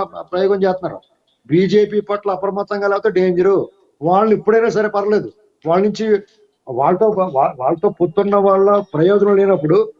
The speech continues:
వాళ్ళతో పొత్తు పెట్టుకోవడం వల్ల ప్రయోజనం లేనప్పుడు వాళ్ళతో పొత్తు వదులుకుని ఎప్పుడైనా సరే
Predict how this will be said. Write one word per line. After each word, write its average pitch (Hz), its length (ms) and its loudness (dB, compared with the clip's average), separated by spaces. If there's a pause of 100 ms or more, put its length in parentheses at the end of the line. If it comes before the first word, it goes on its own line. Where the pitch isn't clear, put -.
(320)
వాళ్ళతో 160 260 0
పొత్తు 185 460 0
పెట్టుకోవడం 185 440 0
వల్ల 190 140 2
ప్రయోజనం 185 400 2
లేనప్పుడు 185 340 0
వాళ్ళతో 175 260 2
పొత్తు 180 320 -2
వదులుకుని 185 400 2
ఎప్పుడైనా 190 340 0
సరే 208 300 2